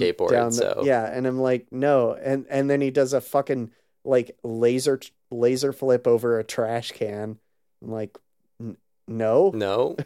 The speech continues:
Speaker 1: <laughs>
Speaker 2: That
Speaker 1: I
Speaker 2: thing
Speaker 1: do
Speaker 2: has, like, sixteen pounds of robot parts in it. There's no way. <laughs>
Speaker 1: I do feel like that is unique to, to skateboarding anime, is that, like, all of the things that are truly hard about skateboarding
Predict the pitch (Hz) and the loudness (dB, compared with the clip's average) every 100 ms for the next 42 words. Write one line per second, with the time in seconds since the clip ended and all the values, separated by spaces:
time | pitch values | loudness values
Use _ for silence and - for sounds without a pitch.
0 | _ 151 135 165 156 175 226 - 330 - | _ 0 4 4 4 0 -4 -6 -14 -18
1 | _ _ - 170 - 151 127 135 160 170 | _ _ -20 -10 2 2 6 4 6 2
2 | 160 170 156 151 - - 175 - - 269 | 4 6 4 4 -4 0 0 -2 -2 0
3 | 180 151 139 139 165 180 151 139 131 - | 0 -2 2 4 2 0 2 0 0 -16
4 | - 120 135 156 190 - 185 196 196 214 | -8 4 4 6 4 2 4 4 2 0
5 | 214 226 220 _ 147 156 135 151 160 156 | 2 0 -2 _ 4 4 4 0 4 6
6 | 147 131 113 131 - _ - 202 - 110 | 6 4 2 -4 -8 _ -14 -12 -2 -2
7 | 110 120 139 117 98 95 87 92 90 - | 0 -2 2 2 2 2 0 0 -4 -12
8 | - - - - - - - - - - | -10 -10 -8 -10 -10 -8 -6 -4 -6 -10
9 | - 104 - - 95 - 101 101 98 - | -12 -8 -6 -4 -6 -2 -2 -2 -4 -8
10 | 127 _ - 98 101 98 90 82 98 101 | -16 _ -10 -6 -6 -4 -4 -4 -4 -4
11 | - 95 - _ _ _ _ - 98 101 | 0 -2 -4 _ _ _ _ -2 0 0
12 | 120 127 101 98 98 87 - - 90 90 | -2 -4 -4 -2 -2 -2 -2 -4 0 0
13 | 87 87 87 - 98 - 101 98 110 113 | 0 -2 -2 -2 -4 -2 -4 -2 0 0
14 | 117 107 | 0 -4